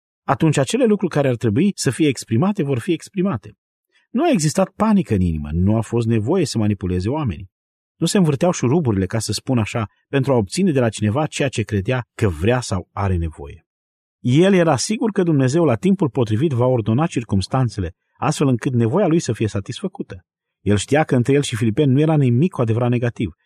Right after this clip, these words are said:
și, prin urmare, nu a simțit nicio responsabilitate de a rezolva conflictul.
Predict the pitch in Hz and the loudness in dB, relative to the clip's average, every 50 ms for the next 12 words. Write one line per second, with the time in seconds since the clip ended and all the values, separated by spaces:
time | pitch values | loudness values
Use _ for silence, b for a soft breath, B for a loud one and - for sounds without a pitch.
0 | _ _ - - 104 101 110 110 107 101 98 117 135 127 123 107 92 110 147 143 | _ _ -8 -6 -4 0 2 2 4 4 4 4 2 2 4 4 4 4 2 2
1 | - - 107 98 - 113 104 123 196 214 - 175 143 127 - - 117 107 - 107 | 0 0 -2 -2 0 0 0 2 0 0 0 0 -2 -2 -2 -2 -2 -2 0 -2
2 | 101 104 104 139 139 - 110 107 101 98 98 95 98 90 117 117 - 113 98 98 | -2 -2 -2 -2 -4 -2 -2 0 0 0 0 0 -2 -2 -2 -4 -2 -4 -4 -4
3 | - - 78 - - - 82 | -6 -10 -16 -16 -20 -20 -20